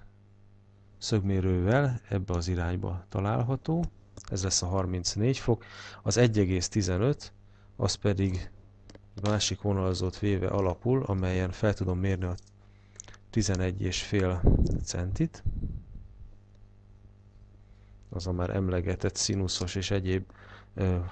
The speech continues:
vonalzóm, tehát tizenegy és fél, hát emiatt nem vettem fel több pontot, mert elég sokat kell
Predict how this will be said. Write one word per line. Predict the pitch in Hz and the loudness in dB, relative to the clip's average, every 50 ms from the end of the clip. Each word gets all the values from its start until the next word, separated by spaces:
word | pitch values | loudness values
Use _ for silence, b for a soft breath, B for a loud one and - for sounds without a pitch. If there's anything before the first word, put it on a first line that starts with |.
| - - - | -8 -8 -4
vonalzóm, | 110 107 110 113 110 95 95 92 92 95 104 117 135 147 160 156 147 - - - - - - - - - - - - - - - - - - - - - - - - - - - - - - - - - - - - - b b b b b b b b b b b b b b b b b - - - | 0 2 2 4 4 4 2 2 2 2 2 2 2 2 0 0 0 0 -2 -2 -2 -4 -6 -8 -10 -12 -14 -18 -20 -20 -20 -20 -20 -20 -20 -20 -20 -20 -20 -20 -20 -20 -20 -20 -20 -20 -20 -20 -20 -20 -20 -20 -20 -20 b b b b b b b b b b b b b b b b b -20 -12 -6
tehát | - 95 - | -6 -6 -4
tizenegy | - - 113 101 101 98 92 92 92 90 92 | -2 0 0 2 2 2 2 2 2 0 0
és | 90 90 85 - - | -2 -2 -2 -2 -4
fél, | - - - - 120 117 117 110 104 104 98 - - - - - - - - - - - - - - - - - - - - - - - - b b b b b b b b b b b - | -6 -6 -2 0 2 2 4 4 2 0 -2 -4 -4 -4 -4 -6 -6 -12 -14 -14 -16 -16 -20 -20 -20 -20 -20 -20 -20 -20 -20 -20 -20 -20 -20 b b b b b b b b b b b -8
hát | 95 98 | -2 0
emiatt | 101 104 107 101 90 - | 4 4 4 4 4 2
nem | 101 98 95 | 2 2 2
vettem | 92 90 - - 95 95 92 | 0 0 -2 -2 -2 -2 -2
fel | - - 95 92 | -2 -4 -4 -4
több | - 101 98 - - | -2 -2 -4 -4 -4
pontot, | - - 92 92 - 92 92 | -4 -4 -2 -2 -2 -4 -6
mert | - 92 90 - - | -4 -4 -6 -4 -4
elég | - - 92 90 | -4 -4 -4 -4
sokat | 87 - - 107 - 95 - | -4 -6 -6 -4 -6 -6 -6
kell | - - 92 90 90 92 92 | -6 -4 -2 -2 -2 -4 -6